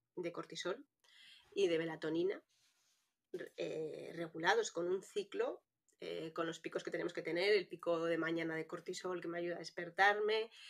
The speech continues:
el pico más bajito de cortisol a mediodía que me ayuda a mantenerme estable y cómo va bajando ya para que pueda aumentar mis niveles de melatonina. Y yo pongo este ejemplo porque, eh, la melatonina, todas las que estén en reproducción asistida seguro que ya se conocen los antioxidantes más importantes que luego <laughs> hablaremos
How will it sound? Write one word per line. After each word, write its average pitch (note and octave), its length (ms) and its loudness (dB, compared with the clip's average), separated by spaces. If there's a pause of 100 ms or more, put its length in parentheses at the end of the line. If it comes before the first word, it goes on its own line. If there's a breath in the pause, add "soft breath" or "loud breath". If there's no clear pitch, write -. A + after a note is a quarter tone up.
(200 loud breath)
el F3+ 120 0
pico F#3 200 0
más F3+ 120 0
bajito E3+ 340 -4
de E3+ 220 2
cortisol F3 380 -6
a F3 60 -2
mediodía E3 680 2
que F3 80 -2
me E3 80 2
ayuda E3+ 140 0
a E3+ 40 -2
mantenerme E3 380 -4
estable F#3 400 0
y - 160 -4
cómo F#3 160 6
va F3+ 100 10
bajando F#3+ 420 4
ya G3+ 160 4
para G3+ 160 2
que - 280 -8
pueda D#3+ 140 -4
aumentar E3+ 340 -2
mis G3 160 2
niveles E3+ 280 -4
de G3+ 80 0
melatonina. E3 560 -6 (840 loud breath)
Y F#3 120 2
yo F#3+ 100 4
pongo G#3+ 140 2
este A3 140 -2
ejemplo A3+ 340 -2
porque, D#3+ 440 -6 (220)
eh, D#3 480 -6 (120)
la E3+ 120 -2
melatonina, E3 720 0
todas F3 340 -4 (100)
las E3 140 -6
que E3+ 60 -14
estén F3 180 -2
en G#3 140 4
reproducción F3 320 -4
asistida F3+ 360 -4
seguro D#3+ 260 -4
que D#3+ 100 -6
ya D#3 80 -8
se - 120 -12
conocen D#3 420 -6
los D#3 120 -6
antioxidantes D#3 640 -8
más E3 160 -10
importantes - 500 -10
que - 140 -16
luego - 160 -14
<laughs> - 60 -20
hablaremos - 360 -10